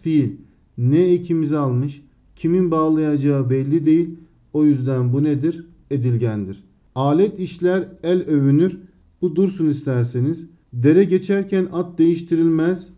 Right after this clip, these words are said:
Değiştirilmez fiil. Ne ekimizi almış,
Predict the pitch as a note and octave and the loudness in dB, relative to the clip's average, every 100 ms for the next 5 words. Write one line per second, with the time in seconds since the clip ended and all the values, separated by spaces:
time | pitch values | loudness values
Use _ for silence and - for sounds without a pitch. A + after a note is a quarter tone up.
0 | - B2+ D#3 F3 - F3 E3+ E3+ F3 F3+ | -8 0 0 0 -2 0 2 2 0 -2
1 | - - E3 E3+ E3+ - - _ _ A#2+ | -6 -6 -2 -2 -4 -12 -20 _ _ -2
2 | C#3 F3+ F#3 F3+ E3+ E3 D3 D3+ C#3+ C#3 | 2 4 2 0 -2 -2 0 0 0 0
3 | D3+ - | -2 -6